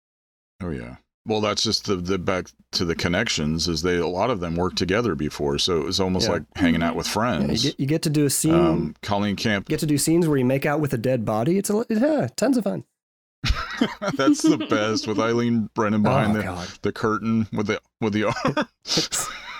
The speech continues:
Speaker 1: It's my favorite moment, probably. No, there's too many favorite moments.
Speaker 2: There's a lot of good ones.
Speaker 1: But that's
Speaker 2: I mean,
Speaker 1: such a good
Speaker 2: the
Speaker 1: visual.
Speaker 2: movie does seem to take a, take its time getting into gear, but yeah, once it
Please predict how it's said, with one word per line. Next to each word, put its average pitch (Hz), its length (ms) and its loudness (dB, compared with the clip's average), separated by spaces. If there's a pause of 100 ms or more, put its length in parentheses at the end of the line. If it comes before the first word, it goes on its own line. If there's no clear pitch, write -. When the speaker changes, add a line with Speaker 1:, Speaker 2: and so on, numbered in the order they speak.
(640)
Speaker 1:
It's 294 180 4 (100)
my 127 100 -4
favorite 110 500 -2
moment, 110 400 0
probably. 101 520 -2
No, 113 220 2
there's 101 220 -2
too 135 120 0
many 101 180 0
favorite 71 380 -4
moments. 135 120 -8
Speaker 2:
There's 156 160 0
a 160 40 2
lot 143 200 2
of 117 80 -2
good 110 160 0
ones. 104 240 0
Speaker 1:
But 104 60 0
that's 104 100 0
Speaker 2:
I - 20 2
mean, - 40 0
Speaker 1:
such 110 180 -2
a 113 60 2
good 92 180 -2
Speaker 2:
the 139 100 2
Speaker 1:
visual. 214 220 4
Speaker 2:
movie 151 80 2
does 143 180 2
seem 139 200 2
to 123 80 0
take 120 260 -2
a, 107 320 -2
take 139 200 0
its 110 140 -2
time 113 300 0
getting 104 240 0
into 98 200 0
gear, 92 320 -2
but 87 120 -4
yeah, 95 220 0
once 98 240 -2
it 98 100 -4